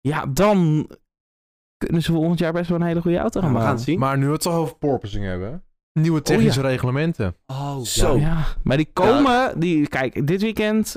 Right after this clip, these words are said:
Speaker 1: eh, het was natuurlijk na Azerbeidzjan, dus dit weekend was het nog niet echt.
Speaker 4: Ja, hou jij je mond nog even?
Speaker 3: Ja, want dit
Speaker 4: Laten
Speaker 3: is
Speaker 4: we
Speaker 3: niet
Speaker 4: dus
Speaker 3: jouw
Speaker 4: even
Speaker 3: onderdeel.
Speaker 4: Precies. Laten we de race dus even afsluiten. Eh, Max heeft gewonnen. Fantastisch.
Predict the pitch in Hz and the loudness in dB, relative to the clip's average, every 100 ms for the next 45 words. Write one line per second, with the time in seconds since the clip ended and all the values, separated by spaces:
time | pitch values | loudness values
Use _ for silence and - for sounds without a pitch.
0 | - 135 139 139 147 156 147 - 156 - | -4 0 2 0 0 0 0 -4 -8 -2
1 | 131 131 139 147 139 120 _ _ _ - | 0 2 2 2 0 -2 _ _ _ -6
2 | 127 113 127 175 143 175 185 165 147 151 | -4 -2 0 0 0 0 0 0 0 -2
3 | 147 143 131 143 - 127 - - - - | 0 0 2 2 0 -4 -4 -6 -10 -14
4 | _ - 110 139 147 127 165 175 170 110 | _ -6 -2 0 0 0 0 -2 -2 0
5 | 98 82 104 117 127 147 131 - 127 131 | -2 -2 -4 0 0 0 2 2 2 2
6 | 165 - 95 87 87 - 127 104 - _ | 2 2 2 0 -2 -2 -2 -2 -4 _
7 | _ - 151 160 147 139 160 165 156 147 | _ -4 -2 0 0 2 0 0 -2 0
8 | 135 147 143 160 156 156 156 - _ _ | 2 0 -2 -2 0 0 -2 -6 _ _
9 | 135 139 139 135 - - 135 147 123 123 | -4 -2 0 0 -2 -2 -4 -2 -4 -2
10 | 123 120 - 131 123 110 - 101 | -2 -2 -4 -6 -4 -2 -2 -4